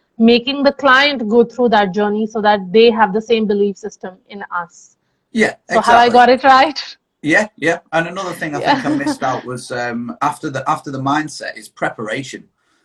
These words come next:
Speaker 2: Everything's
Speaker 1: Yeah.
Speaker 2: preparation. Make sure you're ready for this discovery call and make sure that you're ready for these questions. They're, they're gonna come. The questions will come. People want things quicker and they want things cheaper.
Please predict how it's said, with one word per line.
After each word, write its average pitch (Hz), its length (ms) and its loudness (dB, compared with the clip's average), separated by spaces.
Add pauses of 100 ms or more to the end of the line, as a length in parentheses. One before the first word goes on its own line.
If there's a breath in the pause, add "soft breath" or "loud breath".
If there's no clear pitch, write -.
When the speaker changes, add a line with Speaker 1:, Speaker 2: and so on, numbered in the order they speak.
(100)
Speaker 2:
Everything's 131 420 -8
Speaker 1:
Yeah. - 60 -20
Speaker 2:
preparation. 127 720 -2
Make 135 200 -2
sure 139 200 -4
you're 117 140 -2
ready 135 240 -2
for 120 140 -10
this 110 180 -8
discovery 107 480 -10
call 98 480 -12 (380)
and 110 180 0
make 135 220 -2
sure 117 320 -4
that 110 180 -6
you're 104 120 -8
ready 110 400 -4
for - 140 -14
these 107 220 -8
questions. 101 720 -8 (340)
They're, 113 300 -4
they're 120 180 -4
gonna 123 220 -2
come. - 320 -2 (120)
The 117 100 -10
questions 117 540 -4
will 127 380 0
come. 127 360 -4 (440)
People 135 400 -6
want 123 380 -2
things 110 540 -6
quicker 156 520 -2
and 113 100 -4
they 110 80 -2
want 110 260 -4
things 104 280 -12
cheaper. 104 500 -6